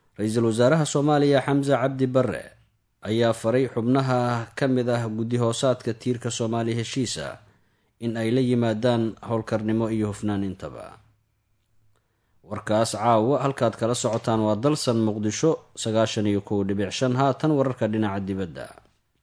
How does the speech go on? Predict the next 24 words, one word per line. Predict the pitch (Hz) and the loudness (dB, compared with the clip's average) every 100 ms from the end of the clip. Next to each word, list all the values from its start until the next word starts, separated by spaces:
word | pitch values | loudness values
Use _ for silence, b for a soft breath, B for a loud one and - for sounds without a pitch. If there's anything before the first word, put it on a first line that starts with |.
| _ _ _ _ _ _ _ _ _ _ _ _ | _ _ _ _ _ _ _ _ _ _ _ _
Madaxweynaha | 98 107 127 165 165 | -4 2 4 6 4
dalka | 151 156 - | 4 2 4
Maraykanka | 151 147 147 147 139 139 | 4 4 4 2 2 2
Joe | 135 139 | 4 4
Biden | 135 131 127 82 65 | 6 4 2 0 -6
ayaa | 85 113 120 117 | -2 2 4 4
Axaddan | 117 139 135 127 | 2 0 2 4
maanta | 123 131 135 135 | 4 4 2 2
ah | 127 123 120 117 | 4 4 2 -2
ku | 139 | -6
sugan | 131 131 123 | -2 2 4
magaalada | 120 120 120 131 123 | 4 4 4 4 4
London, | 117 127 127 92 60 | 4 4 2 0 -6
halkaas | - 113 113 117 127 - | -6 -4 2 4 4 4
oo | 117 117 117 | 0 2 0
uu | |
kaga | 113 123 135 | 2 2 4
qayb | 135 123 | 2 2
galayo | 135 127 123 120 | 2 4 4 4
aaska | 123 131 - 120 | 4 2 2 -2
qaran | 120 120 120 | 2 2 2
ee | 117 | 0
Queen | 113 113 127 131 | -2 0 2 2
Elizabeth, | 113 143 123 98 76 | 2 0 0 -2 -4